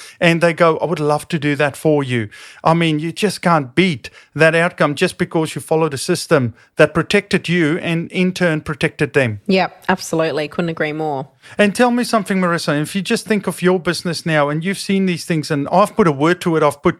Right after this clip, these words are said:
Speaker 1: <laughs> I've put C's to it, so to speak. In your business, I would like to think that, um, you know, most of our businesses has that flavor almost to it.
Speaker 2: Yeah, absolutely. I think the five C model that you've developed really hits the nail on the head for what every good mortgage broking business really needs to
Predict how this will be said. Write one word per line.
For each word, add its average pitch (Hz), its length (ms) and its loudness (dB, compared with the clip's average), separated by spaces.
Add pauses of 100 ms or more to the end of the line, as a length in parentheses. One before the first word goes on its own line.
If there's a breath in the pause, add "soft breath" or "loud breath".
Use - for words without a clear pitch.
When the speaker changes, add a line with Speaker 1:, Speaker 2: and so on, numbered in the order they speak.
Speaker 1:
<laughs> - 540 -8
I've 139 120 -2
put - 160 0
C's 208 360 0
to 190 140 2
it, 160 140 2
so 170 160 4
to - 140 -6
speak. - 340 0
In 175 100 2
your 220 160 2
business, 180 340 -2
I 185 140 2
would 233 200 0
like 180 240 2
to 196 80 -2
think 190 240 -2
that, 170 220 0
um, 156 460 0
you 165 140 0
know, 160 160 2
most 160 320 0
of 175 100 -2
our 165 140 2
businesses 160 640 -2 (220 loud breath)
has 175 240 0
that 175 200 2
flavor 175 400 2
almost 160 640 0
to 175 180 0
it. 277 220 -6 (220)
Speaker 2:
Yeah, 247 200 4
absolutely. 202 560 0
I 170 60 0
think 190 380 -4
the 190 80 4
five 180 320 0
C 175 260 0
model 170 300 -2
that 156 160 -4
you've 165 480 -8
developed 160 440 -2
really 170 240 -2
hits 180 200 -6
the 165 80 -4
nail 156 240 0
on 151 80 -6
the 151 60 -6
head 156 280 -4
for 151 300 0
what 143 280 -2
every 160 380 -2
good 147 300 -6
mortgage 151 360 -8
broking 151 360 -4
business 143 360 -8
really 143 180 -2
needs 143 260 -8
to 147 280 0